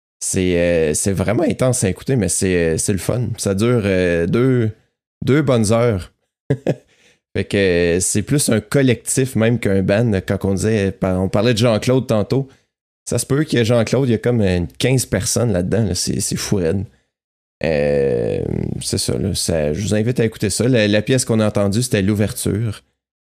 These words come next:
J'essaierai même pas de dire le nom de la pièce, mais, euh, euh, voilà, c'est la <laughs> première pièce, c'est l'ouverture. Puis, euh, le, le, le, le thème de l'album, c'est l'évolution de la race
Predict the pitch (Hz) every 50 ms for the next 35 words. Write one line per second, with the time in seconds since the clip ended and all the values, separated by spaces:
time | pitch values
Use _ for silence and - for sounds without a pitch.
0 | _ _ _ _ _ - 87 101 95 - - 113 107 113 113 113 131 143 135 120
1 | - - 135 123 95 85 92 101 107 113 104 98 92 90 90 101 104 113 101 98
2 | 92 - - - - - 220 - - - 98 98 95 90 90 90 85 80 80 -
3 | - 101 - - _ _ _ _ _ _ _ _ _ _ _ _ _ _ _ -
4 | - - 69 69 69 85 85 80 76 69 58 - - - 95 95 98 - 92 117
5 | 98 107 - - - - 180 170 - - - - 127 131 131 - - 120 113 107
6 | 107 101 107 101 - - - 98 98 107 117 117 - - _ _ _ _ _ _
7 | _ _ _ _ _ - 90 95 98 92 90 90 87 85 85 90 87 82 76 73
8 | 73 80 - - _ _ _ _ _ _ _ _ _ - - 90 87 85 82 80
9 | 78 73 73 73 - 92 95 - - _ 151 151 160 156 131 113 110 107 107 104
10 | 104 92 101 120 123 131 120 113 - - - 104 95 98 113 127 117 127 127 113
11 | 110 104 - 127 123 127 107 101 95 92 87 98 104 113 - - - -